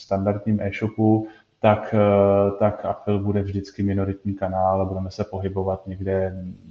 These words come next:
v jednotkách procent nebo třeba na hranici desi-, deseti, patnácti procent, eh,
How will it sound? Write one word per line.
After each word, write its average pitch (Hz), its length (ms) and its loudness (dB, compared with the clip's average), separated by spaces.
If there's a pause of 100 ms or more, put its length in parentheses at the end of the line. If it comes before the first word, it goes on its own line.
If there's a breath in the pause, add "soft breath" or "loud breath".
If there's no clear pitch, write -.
(720)
v - 60 -20
jednotkách 104 580 2
procent 101 380 -2
nebo 95 200 -4
třeba 98 220 -2
na 98 60 -4
hranici 98 420 -2
desi-, 101 400 -4
deseti, 101 400 -2
patnácti 95 540 -6
procent, 98 500 -8
eh, 98 1300 4